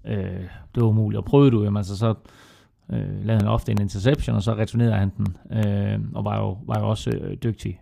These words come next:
øh, til det jo. Øh. Øh, topatlet, Eugene Sanders, mange måske ikke ved, øh, spillede også baseball, øh, og spillede på samme tid for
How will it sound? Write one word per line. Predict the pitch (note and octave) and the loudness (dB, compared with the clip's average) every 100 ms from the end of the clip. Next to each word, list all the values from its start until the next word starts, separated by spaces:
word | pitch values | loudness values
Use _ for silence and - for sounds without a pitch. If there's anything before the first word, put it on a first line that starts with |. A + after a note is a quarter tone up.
| - | -10
øh, | - G2 - | -10 -10 -8
til | G#2+ | -4
det | A2 A#2 | -2 -2
jo. | G#2+ - - | -4 -10 -14
Øh. | - - - A2+ _ _ _ _ - - _ _ - _ _ _ _ _ _ _ _ _ _ _ _ - | -12 -12 -14 -18 _ _ _ _ -20 -20 _ _ -20 _ _ _ _ _ _ _ _ _ _ _ _ -8
Øh, | - - - - - - | -8 -12 -18 -20 -20 -14
topatlet, | - C#3 C3+ A2 G#2+ G#2+ - - - | 4 4 4 0 0 -2 -4 -10 -8
Eugene | G2+ G2+ F#2+ | -6 -4 -4
Sanders, | G#2+ G2+ F#2+ | -4 -4 -4
mange | F#2+ F#2+ G2 | -4 -2 -2
måske | F#2+ G#2+ | -4 -4
ikke | F#2+ | -4
ved, | G2 G2+ G2+ | -2 -2 -4
øh, | F#2+ | -8
spillede | - G#2 F#2+ | -4 -2 0
også | F#2+ F#2+ | -2 -2
baseball, | G#2+ G2 - G2 F#2+ - - _ - | -2 -2 -4 -6 -6 -12 -20 _ -8
øh, | G2 F#2+ F#2+ F#2+ - | -6 -4 -4 -6 -8
og | - | -8
spillede | - A2 G#2+ G#2 G2 - - | -4 -2 2 2 0 -6 -6
på | - A2+ | -4 -4
samme | - B2 C#3 | -2 0 0
tid | - A2+ A2 | 0 -4 -4
for | - - G#2+ G2 | -8 -6 -4 -4